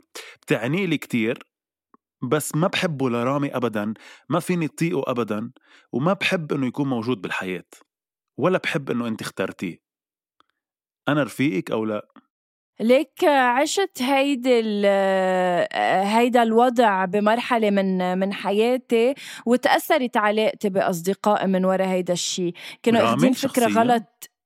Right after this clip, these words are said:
Speaker 2: نعم، كانوا أخدين فكرة غلط عنه، وبعدت فترة لا بأس بها عنهم، ولكن رجعت الأمور إلى مجاريها ومشي الحال وكل شي تمام والحياة حلوة.
Speaker 1: فينا نقول الأسامي؟
Speaker 2: آه،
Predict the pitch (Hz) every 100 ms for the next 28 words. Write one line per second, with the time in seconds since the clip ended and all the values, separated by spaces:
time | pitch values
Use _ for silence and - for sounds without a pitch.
0 | - 214 226 190 196 226 247 240 233 220
1 | 220 254 - 262 247 220 202 196 208 226
2 | 220 - _ 196 185 185 180 214 220 196
3 | 202 196 220 269 294 - _ 220 196 196
4 | 247 247 - 240 202 190 196 208 233 -
5 | 214 190 214 190 180 202 208 233 247 -
6 | - - 226 247 277 - 254 233 214 214
7 | 208 254 226 196 - 202 190 202 220 208
8 | 196 196 190 185 190 208 208 190 196 202
9 | 190 - 202 202 185 208 190 196 185 185
10 | 190 202 202 196 170 180 180 180 - 190
11 | 185 180 - 120 117 - - 170 202 175